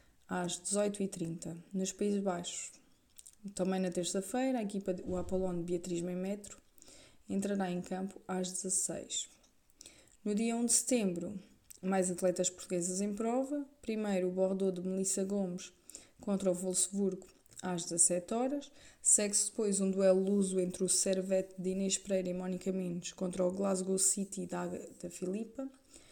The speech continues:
às dezoito e um quarto. E para fechar o dia, o grande jogo, o Levante Tatiana Pinto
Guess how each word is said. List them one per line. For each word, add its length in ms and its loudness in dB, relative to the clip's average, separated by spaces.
às 160 0
dezoito 380 -2
e 40 -2
um 100 -2
quarto. 540 -6
E 140 -4
para 160 -2
fechar 400 2
o 80 2
dia, 440 0
o 140 2
grande 320 6
jogo, 340 2
o 80 2
Levante 440 4
Tatiana 360 0
Pinto 480 -6